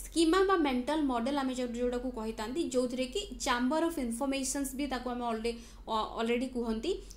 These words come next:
ଯୋଉଥିରେ କି ନଲେଜକୁ ଷ୍ଟୋର କରିକି ରଖିଥାଏ। ସୋ ଏଠି ଅପସନ ଫୋର୍ ରହୁଛି କରେକ୍ଟ। ନେକ୍ସଟ, କିଣ୍ଡରଗାର୍ଟେନ ସିଷ୍ଟମ ଅଫ ଏଜୁକେସନ ୱାଜ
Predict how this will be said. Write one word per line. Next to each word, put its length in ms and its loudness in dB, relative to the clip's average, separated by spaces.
ଯୋଉଥିରେ 260 -2
କି 220 2
ନଲେଜକୁ 640 2
ଷ୍ଟୋର 480 0
କରିକି 380 0
ରଖିଥାଏ। 540 -2
ସୋ 220 4
ଏଠି 180 4
ଅପସନ 480 4
ଫୋର୍ 340 4
ରହୁଛି 320 0
କରେକ୍ଟ। 400 -6
ନେକ୍ସଟ, 460 -2
କିଣ୍ଡରଗାର୍ଟେନ 1000 10
ସିଷ୍ଟମ 520 4
ଅଫ 120 2
ଏଜୁକେସନ 600 2
ୱାଜ 140 2